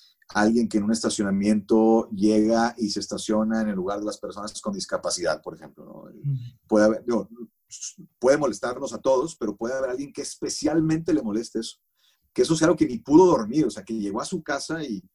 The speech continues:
Speaker 1: se le atragantó la comida, porque ¿cómo es posible que haya gente que se, que, que se atreva a hacer una cosa así, no? Bueno,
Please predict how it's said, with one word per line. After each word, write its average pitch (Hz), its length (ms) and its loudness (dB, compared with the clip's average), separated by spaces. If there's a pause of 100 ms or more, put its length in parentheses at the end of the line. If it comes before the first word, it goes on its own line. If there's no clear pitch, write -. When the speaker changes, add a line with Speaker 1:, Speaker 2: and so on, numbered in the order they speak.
(140)
Speaker 1:
se - 180 -4
le 110 60 0
atragantó 104 460 -4
la 165 200 2
comida, 123 300 -2
porque - 180 -12
¿cómo 117 180 -2
es 156 80 0
posible 151 480 -2
que 131 100 -4
haya 135 100 -2
gente - 280 -10
que - 80 -14
se, - 200 -12 (400)
que, - 120 -20
que 98 120 -10
se 104 100 -4
atreva 110 320 2
a 127 60 -2
hacer 110 160 -2
una 117 180 -4
cosa - 240 -12
así, - 260 -2
no? 214 160 -6 (460)
Bueno, - 360 0